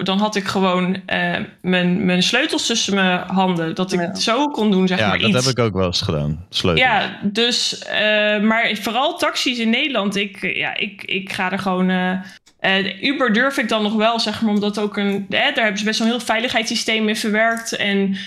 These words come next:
Speaker 1: eh, kan je gelijk een melding sturen als, als die man of haar maar anders rijdt. Maar een taxi voelt echt compleet van, "Ik stap in en overal kan ik heen gaan."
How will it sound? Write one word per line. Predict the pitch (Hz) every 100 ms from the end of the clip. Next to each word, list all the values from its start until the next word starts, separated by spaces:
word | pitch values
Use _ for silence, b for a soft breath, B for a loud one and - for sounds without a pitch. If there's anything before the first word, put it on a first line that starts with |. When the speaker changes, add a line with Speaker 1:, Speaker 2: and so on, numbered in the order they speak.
| B
Speaker 1:
eh, | - 196 202
kan | 202
je | 214
gelijk | 233 233 233
een | 214
melding | 233 233 226
sturen | - 226 214
als, | 208 - - -
als | 220
die | 214
man | 214 214
of | 202
haar | 202 196 -
maar | 202 202
anders | - 262 240
rijdt. | 208 208 262 320 - - -
Maar | 220
een | 214
taxi | 277 - 262
voelt | 254 247
echt | - 254 - -
compleet | 240 226 262 254 285
van, | 285 233
"Ik | 226
stap | - 233 233
in | 254 254
en | - 226 202 -
overal | 220 214 185 196
kan | 180 180
ik |
heen | 185 170 180
gaan." | 180 196 196